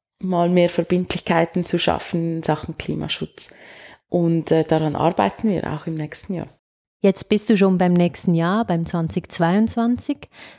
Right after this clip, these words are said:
Speaker 2: Wir haben vorher schon ganz kurz darüber gesprochen, dass es Strategien braucht, dass es irgendeine Planung braucht, die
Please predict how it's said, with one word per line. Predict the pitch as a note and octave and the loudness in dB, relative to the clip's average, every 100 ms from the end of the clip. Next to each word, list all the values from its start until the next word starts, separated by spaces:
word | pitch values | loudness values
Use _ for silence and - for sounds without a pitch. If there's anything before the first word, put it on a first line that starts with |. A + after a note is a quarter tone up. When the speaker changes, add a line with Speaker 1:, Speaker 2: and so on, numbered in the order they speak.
| - | 0
Speaker 2:
Wir | F#3+ | 4
haben | F3+ F3+ | 4 4
vorher | G3+ A#3+ A#3+ | 4 4 4
schon | G3+ | 2
ganz | G3 A3+ A#3 | 4 4 4
kurz | A3+ A3+ - | 2 2 2
darüber | G3+ G3+ F#3+ | 2 4 2
gesprochen, | F#3+ - - G#3 G#3+ A3+ | 2 -2 0 0 2 0
dass | F3+ F3 | 0 -2
es | F3 - - - - _ _ - | -4 -6 -14 -18 -20 _ _ -12
Strategien | - F#3 G3 F#3 F#3+ F#3 | 2 2 4 2 2 2
braucht, | G3+ A3+ B3+ - F#3+ | 4 4 4 0 -6
dass | |
es | F#3+ - - - _ _ | -4 -6 -8 -14 _ _
irgendeine | A3 A3 G3+ G3 G3+ | 4 6 6 4 4
Planung | G3+ F#3+ G#3 G3+ F#3+ - | 4 4 4 2 0 -2
braucht, | F3+ F3 F#3 A3+ A#3 - - - | -2 2 4 4 2 -6 -12 0
die | G#3 G#3 F#3+ | 2 2 0